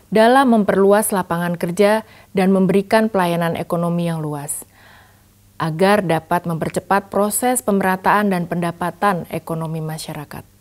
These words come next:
Secara otentik, pengertian usaha kecil diatur dalam bab satu pasal satu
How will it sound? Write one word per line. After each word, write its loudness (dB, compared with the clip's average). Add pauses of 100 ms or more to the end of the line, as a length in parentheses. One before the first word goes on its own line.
(2000)
Secara 0
otentik, 2 (420)
pengertian 2
usaha -4
kecil -2 (240)
diatur 4
dalam 4
bab 0
satu 0
pasal -2
satu -2